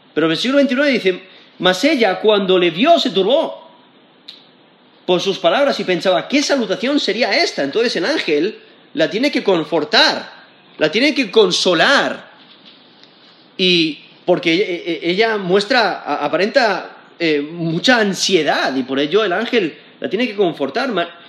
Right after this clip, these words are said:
dice, "María", versículo treinta, "no temas, porque has hallado gracia delante de Dios". Ahora, Dios ha escogido a María por gracia.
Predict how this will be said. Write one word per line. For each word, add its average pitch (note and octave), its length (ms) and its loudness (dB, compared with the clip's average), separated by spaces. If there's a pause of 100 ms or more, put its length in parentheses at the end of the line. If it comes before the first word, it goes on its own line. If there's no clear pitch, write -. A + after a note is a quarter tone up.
dice, F3+ 240 0
"María", F#3 500 2
versículo F3 340 -2
treinta, D3 580 -4
"no A#3+ 340 0
temas, D4+ 960 -2 (1000)
porque D3+ 300 2
has A3 160 2
hallado A3 460 2
gracia G3+ 800 0 (640)
delante D#3+ 1040 0 (240)
de F#3 180 2
Dios". F#3 800 -2 (1200)
Ahora, D3 180 2
Dios F3+ 240 0
ha A#3 60 0
escogido G#3 340 -4
a G#3+ 40 0
María E3 540 -4
por B2+ 200 -2
gracia. A2+ 500 -8